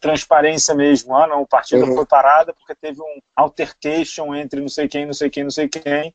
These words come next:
Speaker 1: e tem até o Twitter com os erros da arbitragem. Então,
Speaker 2: Uhum.
Speaker 1: não digo que isso é um erro, mas isso é uma, uma metodologia da Liga que eu particularmente talvez não seguisse, embora eu
Speaker 2: Uhum.
Speaker 1: entenda porque no mundo corporativo é assim que funciona, e a Liga como uma
Speaker 2: Uhum.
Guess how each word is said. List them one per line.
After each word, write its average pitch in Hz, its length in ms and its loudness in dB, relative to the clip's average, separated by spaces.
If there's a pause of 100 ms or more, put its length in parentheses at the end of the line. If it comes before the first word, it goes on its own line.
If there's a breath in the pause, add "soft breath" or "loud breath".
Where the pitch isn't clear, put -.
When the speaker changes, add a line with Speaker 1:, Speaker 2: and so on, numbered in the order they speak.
Speaker 1:
e 170 80 -4
tem 143 160 2
até 147 180 2
o 143 60 4
Twitter 143 480 0
com 165 180 -6
os 127 140 -4
erros 131 260 0
da 143 100 4
arbitragem. 131 560 2
Então, 151 280 0 (180)
Speaker 2:
Uhum. 123 160 4
Speaker 1:
não 127 140 2
digo 175 140 2
que 208 80 -8
isso 196 120 0
é 196 60 6
um 165 180 2
erro, 190 240 6
mas 175 180 0
isso - 100 0
é - 20 2
uma, 190 180 0
uma 175 240 -2
metodologia 160 540 2
da 151 100 2
Liga 156 240 0
que - 120 2
eu 165 60 2
particularmente 156 800 -2 (220)
talvez 151 320 4
não 160 140 -4
seguisse, 151 560 -6
embora 147 400 4
eu 156 120 4
Speaker 2:
Uhum. 131 80 -4
Speaker 1:
entenda 151 300 4
porque 151 580 -2 (160)
no 143 120 -8
mundo 139 200 -4
corporativo 147 540 0
é 147 60 2
assim 147 180 -8
que - 80 -20
funciona, 175 460 2
e - 20 2
a 175 60 2
Liga 143 240 0
como 143 240 0
uma 123 220 4
Speaker 2:
Uhum. - 40 -4